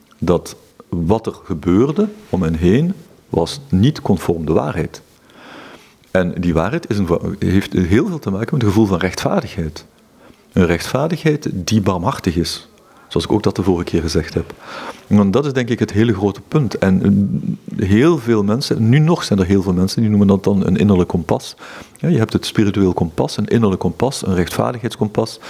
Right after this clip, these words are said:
eh, een moreel kompas dat je hebt. Ik denk dat dat heel belangrijk is. Er zijn nog genoeg mensen die dat,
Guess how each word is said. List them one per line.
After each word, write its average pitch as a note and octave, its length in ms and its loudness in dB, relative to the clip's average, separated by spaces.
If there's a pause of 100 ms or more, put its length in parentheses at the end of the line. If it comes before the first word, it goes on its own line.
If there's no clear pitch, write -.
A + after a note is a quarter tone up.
(400)
eh, F#2 180 4
een F#2 180 4
moreel F#2 400 4
kompas B2+ 400 -4
dat G#2+ 160 -4
je - 80 -2
hebt. G#2 260 0 (520)
Ik G#2 140 4
denk C3+ 160 2
dat D#3+ 100 2
dat B2+ 80 0
heel A2+ 240 2
belangrijk G#2 380 0
is. F2 100 0
Er F#2 80 0
zijn A#2+ 140 2
nog A#2+ 120 -4
genoeg B2 260 2
mensen C3 240 0
die A#2 100 -2
dat, G#2 200 0